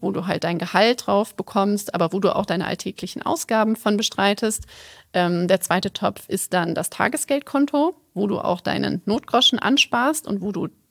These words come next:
den auch einfach liegen lässt. Ähm, genau, und das dritte, der dritte Topf ist die Kreditkarte. Die brauchst du zum Beispiel im Ausland, um Hotels oder Mietwagen zu bezahlen.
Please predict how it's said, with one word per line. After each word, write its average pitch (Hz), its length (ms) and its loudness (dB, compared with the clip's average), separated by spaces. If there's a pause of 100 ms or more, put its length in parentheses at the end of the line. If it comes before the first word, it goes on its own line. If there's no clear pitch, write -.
(140)
den 214 220 4
auch 185 160 0
einfach - 400 -4
liegen 262 200 4
lässt. 269 440 2 (560)
Ähm, 190 580 0
genau, 233 220 4
und 175 100 -4
das 175 300 -4 (420)
dritte, 254 640 6 (320)
der 180 80 4
dritte 247 260 2
Topf - 460 0
ist - 300 -4
die 185 200 -2
Kreditkarte. 208 960 0
Die 196 140 -6
brauchst 175 300 -2
du - 60 -4
zum - 180 -4
Beispiel 170 300 -2
im - 140 -6
Ausland, 196 680 0
um 160 440 -2
Hotels 196 520 0
oder - 160 -2
Mietwagen 202 520 0
zu - 120 -8
bezahlen. 190 560 0